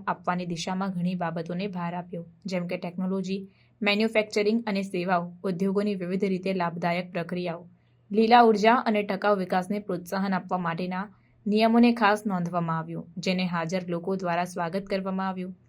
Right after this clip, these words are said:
વિશેષજ્ઞોએ બિઝનેસ અને ઉદ્યોગોને વિદેશી રોકાણ માટે અનુકૂળ વાતાવરણ તૈયાર કરવાના મહત્વ પર ભાર મૂક્યો.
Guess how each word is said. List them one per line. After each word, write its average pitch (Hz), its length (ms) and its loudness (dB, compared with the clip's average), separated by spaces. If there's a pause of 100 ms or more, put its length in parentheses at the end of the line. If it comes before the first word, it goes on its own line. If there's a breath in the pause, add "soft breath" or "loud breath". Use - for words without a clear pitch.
(260)
વિશેષજ્ઞોએ 214 720 4
બિઝનેસ 196 480 -2
અને 196 200 -2
ઉદ્યોગોને 185 580 -4 (400 soft breath)
વિદેશી 226 500 10
રોકાણ 214 320 4
માટે 202 300 2
અનુકૂળ 196 420 0
વાતાવરણ 185 500 -2
તૈયાર 175 320 -2
કરવાના 170 440 -6
મહત્વ 175 360 -6
પર 175 220 -4
ભાર 156 240 -4
મૂક્યો. 156 320 -6